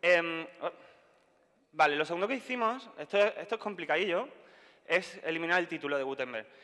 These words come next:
Es complicado porque no queríamos, no, no podíamos deregistrar el título en las propiedades de los posts, sino que necesitamos ese, necesitábamos ese título, pero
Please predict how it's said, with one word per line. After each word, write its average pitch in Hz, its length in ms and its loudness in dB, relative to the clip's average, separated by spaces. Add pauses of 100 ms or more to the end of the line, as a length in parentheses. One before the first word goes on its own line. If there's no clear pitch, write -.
(180)
Es 151 100 -8
complicado 220 760 4
porque 170 260 0
no 170 200 0
queríamos, 208 580 0
no, 165 220 -6
no 170 120 -4
podíamos 196 440 4
deregistrar 170 920 4
el 151 280 0
título 147 460 -6 (100)
en 143 160 -2
las 131 140 -2
propiedades 147 480 0
de 151 240 0
los 147 160 -4
posts, 190 360 0 (460)
sino 170 260 0
que 160 120 2
necesitamos 165 580 0
ese, 185 300 -2
necesitábamos 160 600 0
ese 196 140 -6
título, 202 400 -2
pero 214 260 2